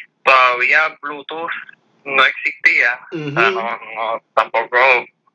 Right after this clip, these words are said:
Speaker 1: sea, estamos hablando que sé, Bluetooth salió hace como ocho años,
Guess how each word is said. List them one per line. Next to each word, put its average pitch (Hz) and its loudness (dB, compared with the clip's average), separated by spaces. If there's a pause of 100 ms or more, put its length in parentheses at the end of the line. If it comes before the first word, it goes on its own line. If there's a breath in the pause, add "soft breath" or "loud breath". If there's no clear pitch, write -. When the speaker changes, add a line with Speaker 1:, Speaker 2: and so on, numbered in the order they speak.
(540)
Speaker 1:
sea, - 0
estamos 110 -4
hablando 127 4
que 110 4
sé, 120 -2
Bluetooth 104 -18
salió 123 2
hace 127 -6
como 110 -14
ocho - -4
años, 147 -2